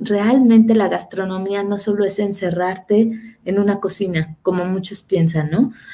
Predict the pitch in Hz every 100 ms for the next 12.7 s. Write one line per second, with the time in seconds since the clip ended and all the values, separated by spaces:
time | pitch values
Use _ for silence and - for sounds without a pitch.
0 | - - 196 185 196 190 196 202 - 185
1 | 175 170 180 180 180 185 190 220 - 185
2 | 180 180 180 175 165 160 156 - - _
3 | - 180 - 180 180 175 196 - 196 196
4 | 202 208 196 196 196 180 185 185 185 -
5 | - - - 190 185 185 - - - -
6 | 214 196 196 214 247 226 226 233 220 -
7 | 170 160 160 165 - 185 185 202 220 208
8 | 170 156 185 196 202 202 190 214 220 175
9 | 165 175 233 254 220 165 - - _ 202
10 | - 190 190 170 - 220 226 233 - 247
11 | 233 233 254 240 196 208 226 226 233 226
12 | 185 175 175 175 165 -